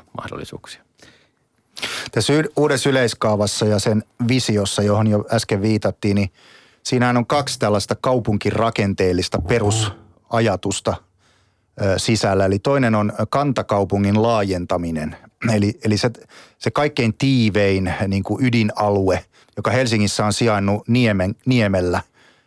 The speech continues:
Speaker 2: ö, niin sen pitää pystyä laajentumaan. Ja siinä on, eli, eli tavallaan sen tiiviin, kaikkein tiiviimmän, ö, toiminnallisesti monipuolisimman,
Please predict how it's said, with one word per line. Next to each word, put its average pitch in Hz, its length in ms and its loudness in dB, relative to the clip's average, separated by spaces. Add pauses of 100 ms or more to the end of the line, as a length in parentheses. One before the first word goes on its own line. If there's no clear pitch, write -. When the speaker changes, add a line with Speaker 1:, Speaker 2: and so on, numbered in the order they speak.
(400)
Speaker 2:
ö, 98 100 2
niin 104 100 2
sen 135 180 2
pitää 120 200 0
pystyä 110 380 0
laajentumaan. 90 720 -2 (120)
Ja 101 60 -2
siinä 120 200 2
on, 110 80 0 (380)
eli, 110 260 0
eli 110 160 2
tavallaan 113 320 0
sen 113 240 -2
tiiviin, 110 640 2 (220)
kaikkein 123 400 -2
tiiviimmän, 104 680 2
ö, 101 120 -2
toiminnallisesti 104 800 0
monipuolisimman, 98 960 0